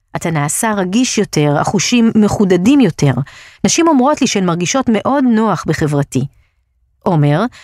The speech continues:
שחי חיים פולי-אמוריים, מעיד כי קשה מאוד לעסוק בתחומו ולהיות במקביל בזוגיות מונוגמית. "כשיש לי בת זוג, בשלב די מוקדם אני מספר לה על העיסוק.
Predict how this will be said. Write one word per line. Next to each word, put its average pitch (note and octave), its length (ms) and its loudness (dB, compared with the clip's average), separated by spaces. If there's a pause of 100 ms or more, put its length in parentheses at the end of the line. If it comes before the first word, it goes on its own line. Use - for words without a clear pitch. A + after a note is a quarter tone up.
שחי D4 340 -4
חיים C4+ 340 0
פולי-אמוריים, A3 840 0
מעיד A#3+ 240 0
כי C4 120 0
קשה C#4 280 0
מאוד B3+ 360 2
לעסוק G3+ 420 -2
בתחומו F#3 580 -2 (340)
ולהיות A3+ 260 2
במקביל A3 400 2
בזוגיות G3+ 540 0
מונוגמית. E3+ 720 -2 (800)
"כשיש D#4 320 -2
לי F4+ 60 4
בת A#3 220 2
זוג, F3+ 340 0
בשלב G#3+ 360 0
די A#3 140 0
מוקדם F3+ 400 2
אני F3 120 0
מספר G#3 420 -2
לה A3+ 100 0
על G#3+ 80 0
העיסוק. - 600 -2